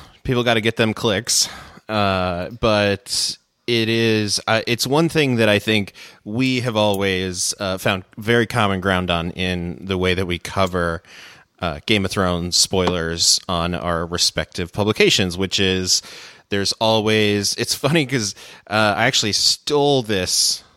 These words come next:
from Joanna a long time ago, the idea of putting, like, a s-, having, like, a spoiler gif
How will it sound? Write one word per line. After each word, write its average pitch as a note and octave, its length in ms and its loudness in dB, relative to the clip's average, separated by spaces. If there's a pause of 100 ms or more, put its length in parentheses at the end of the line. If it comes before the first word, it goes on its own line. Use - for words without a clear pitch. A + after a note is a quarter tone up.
(360)
from A#2+ 540 -2
Joanna F#2 640 0
a F#2+ 80 -8
long G2+ 320 0
time G#2 260 -2
ago, F2+ 260 0
the F#2 160 -2
idea F#2 300 0
of F#2 80 -2
putting, G2+ 240 -2
like, F#2+ 140 0
a - 20 -4
s-, - 320 -2
having, A#2 260 0
like, G#2 140 -2
a F#2 80 -2
spoiler G#2 600 0 (180)
gif - 480 -6